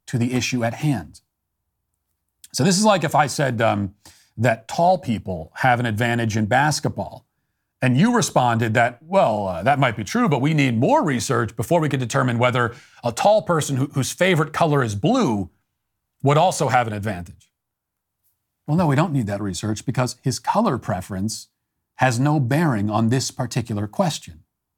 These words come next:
Just as a man's gender identity, his perception of himself has no bearing on the issue of men and women's sports. Second,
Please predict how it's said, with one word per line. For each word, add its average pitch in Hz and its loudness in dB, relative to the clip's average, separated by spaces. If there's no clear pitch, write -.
Just 160 0
as 156 2
a 151 2
man's 143 2
gender 139 0
identity, 101 -2
his 135 0
perception - -2
of 131 0
himself 120 -2
has 131 0
no 143 2
bearing 127 0
on 110 2
the 110 2
issue 120 -2
of 101 -4
men 113 2
and 110 2
women's 113 0
sports. - -8
Second, 208 0